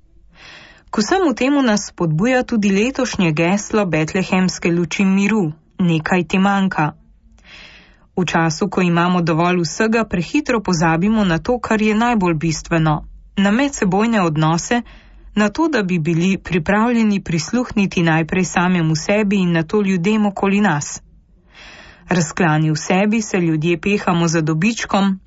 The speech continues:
si želimo materialnega ugodja in pozabljamo na eno večjih vrednot –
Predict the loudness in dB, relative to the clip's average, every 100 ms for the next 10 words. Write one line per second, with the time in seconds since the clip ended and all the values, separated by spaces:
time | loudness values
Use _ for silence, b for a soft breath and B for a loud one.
0 | _ -12 -2 0 2 2 2 2 0 0
1 | 0 0 2 2 2 0 0 0 0 0
2 | 0 0 0 0 2 2 2 0 2 2
3 | 2 2 0 0 -2 -2 -4 0 0 2
4 | 0 0 -4